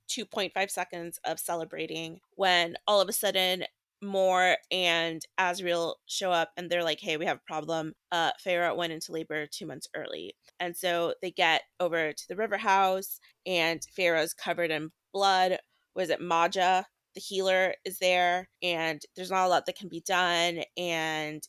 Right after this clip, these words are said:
they end up cutting Feyre open. They pull the baby out, but the baby is essentially, like, not alive. And Feyre is dying. And then right before Feyre takes her final breath, Nesta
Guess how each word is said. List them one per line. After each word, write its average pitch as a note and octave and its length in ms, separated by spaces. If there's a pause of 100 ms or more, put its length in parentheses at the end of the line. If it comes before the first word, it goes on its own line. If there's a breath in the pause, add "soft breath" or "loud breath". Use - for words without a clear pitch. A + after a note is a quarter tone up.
(100)
they G3+ 180
end G3+ 160
up - 140
cutting F#3+ 320
Feyre E3+ 320 (100)
open. E3+ 800 (200)
They F3+ 80
pull A#3 240
the G#3 80
baby G3 360
out, E3+ 440
but - 100
the F3+ 60
baby E3+ 560
is E3+ 140
essentially, D#3+ 840
like, D3 440 (320)
not E3 320
alive. C#3+ 480 (160)
And E3 320 (200)
Feyre F3+ 380
is F#3 160
dying. D#3+ 560 (100)
And F3 140
then D#3 180 (200)
right F#3+ 260
before F#3+ 400 (160)
Feyre F3 380
takes - 320
her F3+ 180 (240)
final E3+ 320
breath, D#3+ 400 (220)
Nesta F3+ 680